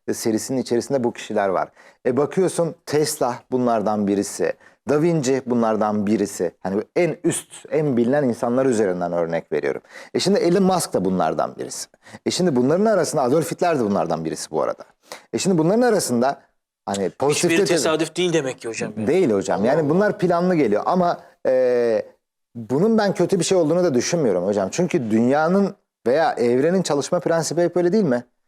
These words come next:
Speaker 1: Aydınlık ve karanlık. Her ikisi, e, denge içinde olması gerekli. Yani var, yaratılışımızda da bu var. Yani senin içinde hiç kötülük yok mu? Vardır.
Speaker 2: Olmaz.
Speaker 1: İçinde iyilik de var,
Speaker 2: Herkes
Speaker 1: kötülük
Speaker 2: de
Speaker 1: de
Speaker 2: var.
Speaker 1: var. Herkes de var.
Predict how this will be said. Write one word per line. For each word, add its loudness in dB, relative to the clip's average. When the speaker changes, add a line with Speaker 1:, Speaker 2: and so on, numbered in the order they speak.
Speaker 1:
Aydınlık 0
ve 2
karanlık. -2
Her 0
ikisi, -2
e, 2
denge 2
içinde 0
olması -4
gerekli. -6
Yani 0
var, 2
yaratılışımızda 2
da 0
bu 0
var. 2
Yani 0
senin -2
içinde -2
hiç -4
kötülük -2
yok -2
mu? -8
Vardır. -2
Speaker 2:
Olmaz. -12
Speaker 1:
İçinde -2
iyilik 2
de 0
var, 0
Speaker 2:
Herkes -4
Speaker 1:
kötülük 0
Speaker 2:
de -2
Speaker 1:
de 2
Speaker 2:
var. 2
Speaker 1:
var. 0
Herkes 0
de 2
var. 0